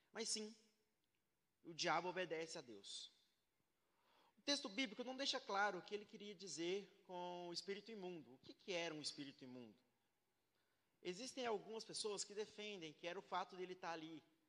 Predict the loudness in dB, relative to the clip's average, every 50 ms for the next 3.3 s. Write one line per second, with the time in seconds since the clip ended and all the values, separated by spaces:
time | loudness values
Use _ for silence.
0 | _ _ _ -8 -6 -4 -2 -2 -2 -2 -2 -2 -2 -2 -2 -4 -4 -4 -4 -4
1 | -4 -6 -8 -10 -6 -2 0 2 2 4 4 4 4 2 0 -2 -6 -6 -6 -6
2 | -4 -4 -4 -2 -2 -2 -2 -2 -2 -2 -4 -4 -2 -2 2 4 6 6 6 6
3 | 4 0 -2 -6 -8 -10